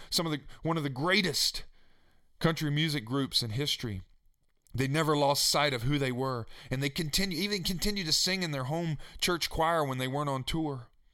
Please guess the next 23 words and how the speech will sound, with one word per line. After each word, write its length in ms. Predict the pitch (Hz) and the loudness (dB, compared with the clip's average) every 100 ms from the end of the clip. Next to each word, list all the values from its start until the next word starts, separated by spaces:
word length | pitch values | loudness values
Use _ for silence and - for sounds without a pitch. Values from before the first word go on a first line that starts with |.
| _ - - _ - | _ -20 -20 _ -8
And 100 | 143 | -4
they 80 | 151 | 2
never 260 | 165 180 | 4 4
moved 280 | 165 165 151 | 4 2 2
to 80 | 147 | -2
Nashville. 460 | 143 143 143 139 135 | -2 -2 -2 -2 -2
They 60 | |
never 280 | 147 165 160 | 0 0 0
moved 260 | 156 160 139 | 0 0 0
to 80 | 123 | 0
Hollywood. 420 | 131 147 143 139 | 0 0 0 0
They 80 | 139 | 0
never 240 | 165 190 | 0 0
moved 380 | 170 165 185 156 | 0 0 0 -2
to 80 | 147 | -2
New 180 | 135 156 | 0 0
York. 360 | 151 151 131 - - | 2 2 0 -6 -2
They 100 | 147 | 2
stayed 420 | 151 - 185 175 | 2 2 0 0
rooted 460 | 135 170 220 180 139 | 0 0 0 0 -2
in 100 | 135 | 0
Stanton, 540 | - - 147 123 127 | 0 0 -4 -4 -4
Virginia. 580 | 120 113 120 120 98 98 | -4 -4 -6 -4 -6 -8